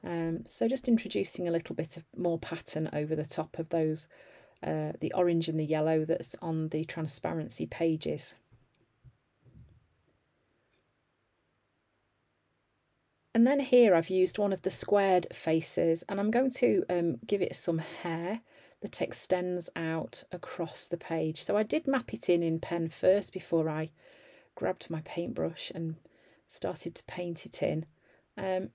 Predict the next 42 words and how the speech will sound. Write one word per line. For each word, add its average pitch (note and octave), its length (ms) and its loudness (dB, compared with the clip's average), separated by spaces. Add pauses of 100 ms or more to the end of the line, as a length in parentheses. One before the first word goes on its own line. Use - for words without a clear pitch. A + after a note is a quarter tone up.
it D4+ 140 0
just F4+ 120 4
shows F4 360 4
you C4+ 80 -4
can A3+ 200 2
think A#3+ 320 4
outside G3+ 520 0
the E3 100 -8 (340)
box. - 300 2
That's - 180 -4
quite - 260 -6
funny D#3+ 260 0
given D#3 240 -4
this D#3+ 200 -6
is - 100 -6
a D#3+ 60 -6
squared D#3 380 -2
stamp. - 360 -6 (360)
Um, F#3+ 180 4
you G#3+ 80 2
can C4+ 140 6
think F4+ 200 0
outside A3 440 0
the E3 60 0
box - 340 2
with E3+ 100 2
your D#3+ 80 -2
stamps - 420 -4
as D#3+ 100 -2
well. G3 200 0
You E3 100 4
don't G#3 220 -2
have - 240 -6
to F3 100 -8
use F3 300 0
them E3 120 0
just - 260 -8
as D#3 120 -8
they D3+ 200 -6
are. D3 180 -4
You F#3+ 220 0
can, E3 460 -6